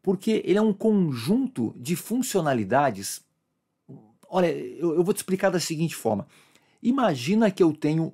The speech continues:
uma empresa, e isso a gente vai poder adaptar pra N situações. O mais importante são as técnicas aprendidas, tá?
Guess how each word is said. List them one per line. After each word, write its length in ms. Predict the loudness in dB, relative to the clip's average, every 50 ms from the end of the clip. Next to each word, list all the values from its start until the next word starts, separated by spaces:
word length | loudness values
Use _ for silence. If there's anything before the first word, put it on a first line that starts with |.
| _
uma 200 | -4 -2 0 0
empresa, 440 | -2 -2 -2 0 0 2 2 2 2
e 100 | 2 2
isso 180 | 0 0 0 -2
a 40 |
gente 220 | -2 -2 -4 -2 -2
vai 100 | -2 -2
poder 260 | 0 -2 0 2 2
adaptar 540 | 4 4 2 0 0 _ 0 0 0 -2 -6 -16 -20 _ _ _
pra 260 | 0 0 0 0 -4 _ _ _ 0
N 420 | 2 4 4 4 4 2 2 0 -4
situações. 760 | -10 -10 -10 -6 -2 0 0 0 0 -2 -4 -4 -4 -6 -8 -14 _ _ _ _ _ -8
O 120 | -4 0
mais 280 | 2 2 2 2 2 2
importante 600 | 0 0 2 2 2 2 2 -2 -4 -4 -4 -4
são 160 | -4 -2 -2
as 220 | -2 -4 -6 -8
técnicas 580 | -2 0 2 2 2 0 -2 -2 -2 -2 -2 -2
aprendidas, 680 | -2 -2 -2 -2 -2 -2 -2 -2 -4 -6 -6 -8 -8
tá? 220 | -4 -2 -2 -2